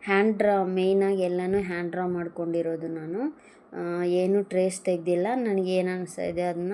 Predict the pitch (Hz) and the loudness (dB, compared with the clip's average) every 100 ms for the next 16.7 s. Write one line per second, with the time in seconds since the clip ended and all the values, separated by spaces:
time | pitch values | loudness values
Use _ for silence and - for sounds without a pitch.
0 | 233 - 175 180 180 180 170 165 175 175 | -6 -4 -2 -2 0 -2 -4 -4 -4 -4
1 | 170 170 170 170 247 320 - - - - | -4 -4 -4 -4 -6 -6 -12 -20 -20 -16
2 | - 185 175 247 330 202 185 180 175 175 | -6 -4 -2 -2 -4 -2 -2 0 -2 -2
3 | 175 180 180 175 180 175 175 185 170 170 | -2 0 -2 0 0 0 0 -4 -2 -2
4 | 170 170 175 262 339 - - - - - | -2 -2 -2 -2 -4 -6 -20 -20 -20 -20
5 | - - - - - - - - - - | -20 -20 -20 -20 -20 -20 -20 -20 -18 -2
6 | 202 180 185 196 220 226 220 202 190 190 | 0 2 -2 0 0 2 4 4 4 2
7 | 196 196 185 180 180 185 180 185 190 175 | 2 0 0 0 -2 0 0 -2 -2 -4
8 | 170 175 175 175 180 170 170 180 175 170 | -4 -4 -2 0 0 0 0 0 -2 -8
9 | - 180 185 180 175 170 180 175 175 175 | -8 -4 -2 -2 -6 -6 -6 -2 -2 -2
10 | 190 294 - - - - - 190 185 190 | -2 -2 -6 -16 -20 -20 -14 2 4 6
11 | 196 196 196 180 175 175 175 170 160 165 | 4 2 -2 -4 -4 -6 -4 -6 -6 -6
12 | 165 226 302 - - - - - - - | 0 0 0 -6 -20 -20 -20 -20 -20 -20
13 | - - - - - - - - - - | -20 -20 -20 -20 -20 -20 -20 -20 -20 -20
14 | - - - - - - - - - - | -20 -20 -20 -20 -20 -20 -20 -20 -20 -20
15 | - - - - 214 208 220 226 226 226 | -20 -20 -20 -6 2 4 6 4 2 2
16 | 214 220 220 214 208 202 220 | 4 4 4 4 4 2 2